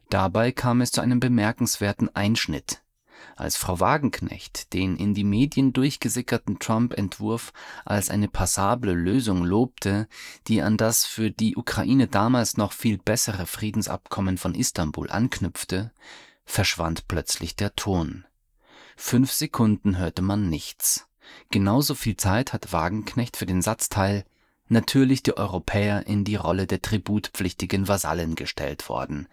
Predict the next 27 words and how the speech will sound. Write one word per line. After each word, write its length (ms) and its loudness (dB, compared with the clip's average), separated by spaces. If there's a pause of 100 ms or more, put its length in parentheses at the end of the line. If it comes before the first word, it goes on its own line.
(360)
benötigt. 640 -2 (840)
Dann 320 0
erschien 440 2
der 100 2
Moderator 640 0
im 100 -4
Studio 380 -2
und 100 -4
sagte, 540 -8
Zitat, 440 -6 (580)
„Wir 120 0
müssen 260 2
das 200 0
nochmal 340 0
einordnen. 920 2 (240)
Es 160 -2
stimmt 360 4
nämlich 380 2
nicht 360 2
ganz, 360 2
was 160 -2
Frau 200 -2
Wagenknecht 640 -4
da 120 -2
gerade 460 -8
angedeutet 640 -8
hat. 180 -8